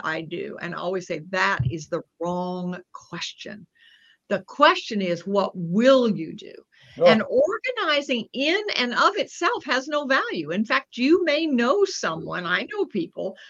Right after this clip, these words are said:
Speaker 1: that spend all of their time organizing, but they never have anything to show for it. They're just, just organizing. They're never producing. So this is about what,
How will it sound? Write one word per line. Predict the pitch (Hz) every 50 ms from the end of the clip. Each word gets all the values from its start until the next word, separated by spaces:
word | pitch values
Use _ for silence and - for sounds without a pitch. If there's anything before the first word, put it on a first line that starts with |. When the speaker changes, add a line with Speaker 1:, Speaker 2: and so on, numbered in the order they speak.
| - - - _ -
Speaker 1:
that | 285 311 302 -
spend | - - 302 285 277 269 247 - - _ -
all | 220 262 285 311 330 339 349
of | 349 285
their | 330 311 285
time | - 285 320 320 330
organizing, | 277 233 247 269 330 302 262 240 233 226 220 214 208 - - _ _ -
but | 320 320 -
they | 453 453
never | 440 440 480 480 453 480 392 415
have | 466
anything | 494 480 440 392 494 494
to | 494 466
show | - 494 539 571 587 571
for | 554 554 539 480 - 220
it. | - - - -
They're | 403 427 403
just, | 427 466 453 453 - _ _ _ _ _ _ _ -
just | - 381 440 - - -
organizing. | 359 415 508 523 554 523 453 285 208 175 - - - - -
They're | 202 233
never | 254 269 294 302 - - 254
producing. | - - - 330 262 339 392 - - - - - - - - _ _ _ _ _ _ _ _ _ _ _ _ _ _ _ _ _ _ _ _ _ _ _ _ _ -
So | - - - - 269 262 254 247 240 233 233 226 - 202 202
this | 190 262 311 392 370 -
is | 311 262 220 220
about | 220 190 196 196 190 185 180 180 170 160 - _ _ _ _ _ - -
what, | 220 233 247 247 233 - -